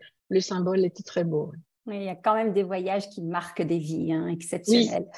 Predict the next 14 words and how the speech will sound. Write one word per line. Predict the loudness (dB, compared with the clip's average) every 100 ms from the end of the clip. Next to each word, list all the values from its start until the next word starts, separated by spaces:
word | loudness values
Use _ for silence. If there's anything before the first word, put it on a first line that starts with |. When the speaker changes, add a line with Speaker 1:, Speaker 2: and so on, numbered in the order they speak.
| -18 -12 -6
Speaker 1:
Oui, | 4
bien |
sûr. |
Speaker 2:
Alors, | 6 6 4
Sandrine, | 0 4 2 4 6 6
euh, | 6 6 4 2 -2
Sandrine, | -4 0 2 2
c'est | 0 0
une |
rencontre | 2 2 4 2 2
coup | -2 -6
de | 2
cœur. | 8 10 8 6
Euh, | 0 0 -4